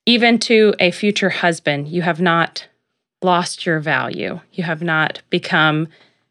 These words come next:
you know, damaged goods that no one will want. And so, um, I know that you, I know, you know,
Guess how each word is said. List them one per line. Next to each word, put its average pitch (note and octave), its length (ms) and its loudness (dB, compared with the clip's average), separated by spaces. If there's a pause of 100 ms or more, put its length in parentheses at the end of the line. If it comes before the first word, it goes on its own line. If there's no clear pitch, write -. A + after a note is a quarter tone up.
you F#3 100 -2
know, D3 280 0 (180)
damaged E3 580 0
goods D#3 340 -2
that - 200 -4
no D#3 160 -2
one D3+ 240 -2
will D3 220 -4
want. - 480 -6 (100)
And E3+ 220 -4
so, D#3+ 380 -4 (500)
um, F#2 400 -2
I F#3+ 140 2
know F#3+ 200 6
that F#3 140 2
you, F3 300 0
I F3 100 2
know, F3 300 4
you E3+ 200 2
know, D#3 240 -2